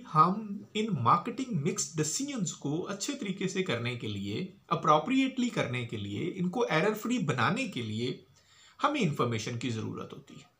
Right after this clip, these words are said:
और वो information कहाँ से आएंगी? वो information आएंगी हमारे एमआईएस से।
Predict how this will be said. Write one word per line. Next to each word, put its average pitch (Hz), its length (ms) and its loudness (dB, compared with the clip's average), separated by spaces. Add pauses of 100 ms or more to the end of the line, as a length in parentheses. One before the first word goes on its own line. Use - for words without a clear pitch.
(1300)
और 247 100 6
वो 262 120 0
information 240 440 0
कहाँ 156 260 4
से 143 160 -2
आएंगी? 120 460 -4 (260)
वो 185 80 2
information 190 560 2
आएंगी 120 280 2
हमारे 156 380 2
एमआईएस 247 500 0
से। 214 240 -10